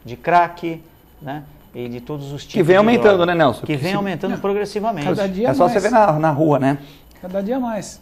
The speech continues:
Speaker 2: O Muri-, o Mauro Zanini do Gonzaga e a Luiz Zanini, parabéns ao André Luiz, muitas felicidades e um abraço.
Speaker 3: Não, obrigado, obrigado.
Speaker 2: O Murilo do Gonzagas, parabéns pelo programa, assuntos muito bons, é, propostos pelo apresentador, são atuais e ótimos.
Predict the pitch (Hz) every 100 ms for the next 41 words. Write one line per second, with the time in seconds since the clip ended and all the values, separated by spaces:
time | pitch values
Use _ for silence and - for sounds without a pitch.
0 | - 233 214 214 214 202 190 233 226 190
1 | 185 196 180 175 170 151 160 151 156 160
2 | 160 175 190 214 208 208 185 170 165 175
3 | 170 165 165 170 208 175 185 196 170 175
4 | 151 170 175 165 175 175 135 117 107 -
5 | - - - _ - - - _ - -
6 | - 202 170 156 170 170 143 143 156 147
7 | - 202 214 233 240 220 208 135 120 123
8 | - 190 196 214 214 214 208 185 165 147
9 | 139 139 143 - 196 - 180 180 175 233
10 | 247 233 - - - - - 170 160 156
11 | 175 170 175 170 - 175 185 165 185 165
12 | 160 135 - 170 180 170 196 175 170 143
13 | - 131 123